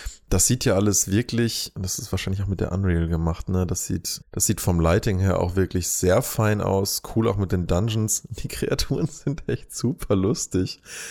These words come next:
Also, warum nicht, ja? Ich meine, so ein bisschen was Abgefahrenes. Ich suche ja immer nach so neuen Arten von Erlebnissen. Was kostet es jetzt gerade hier? Zweiundzwanzig, das ist ja auch nix, was jetzt super teuer wäre. Ähm,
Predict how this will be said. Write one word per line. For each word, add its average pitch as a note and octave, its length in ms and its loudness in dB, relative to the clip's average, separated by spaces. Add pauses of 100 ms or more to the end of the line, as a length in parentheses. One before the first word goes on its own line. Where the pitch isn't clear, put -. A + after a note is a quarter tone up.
(180)
Also, G2 400 4 (840)
warum B2+ 480 2
nicht, D#3 300 0
ja? A2+ 280 2
Ich - 160 -8
meine, G#2+ 160 2
so G#2 80 -2
ein F#2+ 60 -4
bisschen A#2 300 -2
was G#2 220 0
Abgefahrenes. A#2+ 760 -2
Ich - 80 -10
suche - 340 -2
ja F2 60 4
immer G2+ 140 2
nach F#2 140 2
so - 280 -2 (100)
neuen - 720 -2
Arten F2+ 260 0
von F#2+ 140 -4
Erlebnissen. F2+ 380 0
Was F2 140 -2
kostet - 220 -4
es - 60 -6
jetzt G2+ 140 -4
gerade G2 240 0
hier? F#2+ 160 2
Zweiundzwanzig, F2 580 -2
das - 120 -4
ist - 60 -4
ja - 80 -2
auch - 220 -6
nix, - 300 -6 (480)
was F#2+ 120 -6
jetzt F2+ 120 -4
super F#2 240 -2
teuer G2 400 2
wäre. G2 380 2 (560)
Ähm, F2 420 2